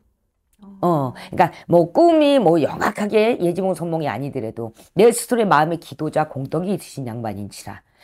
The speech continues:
Speaker 2: 그거를, 이 집안을 내가 그거를 들어간 거야. 다 감싸고 들어오자니. 이 시집 와서도 솔직히 따져서 숟가락밖에 없어, 여기도.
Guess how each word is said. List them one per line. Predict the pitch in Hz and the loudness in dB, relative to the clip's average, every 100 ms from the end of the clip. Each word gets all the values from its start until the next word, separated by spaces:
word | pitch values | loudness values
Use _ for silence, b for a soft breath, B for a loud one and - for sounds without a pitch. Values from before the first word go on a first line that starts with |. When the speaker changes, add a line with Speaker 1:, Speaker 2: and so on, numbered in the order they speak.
| b - | b -4
Speaker 2:
그거를, | 180 220 240 - B | 2 4 4 0 B
이 | 240 269 | 2 2
집안을 | 269 170 175 160 135 | 2 -2 0 0 -2
내가 | 123 143 | -2 -4
그거를 | - 131 110 | -4 -8 -8
들어간 | - 98 - 101 | -14 -18 -16 -14
거야. | 95 98 b b - | -14 -16 b b -20
다 | - - 262 | -12 -10 0
감싸고 | 196 208 214 226 214 214 160 160 | 2 2 4 4 4 2 0 0
들어오자니. | 147 165 123 135 113 110 107 _ - | 0 0 0 -2 -2 -6 -10 _ 2
이 | 247 | 2
시집 | - 427 294 | 2 0 2
와서도 | 247 - 208 202 | 4 2 -2 -4
솔직히 | 131 - - 233 | -6 -8 -8 -4
따져서 | 220 190 185 - 175 - b b b | -2 0 0 2 0 -2 b b b
숟가락밖에 | - - 302 285 - _ - 214 208 | -20 0 4 4 0 _ -6 -6 -2
없어, | 185 - 151 | -4 -2 -6
여기도. | 135 117 | -6 -12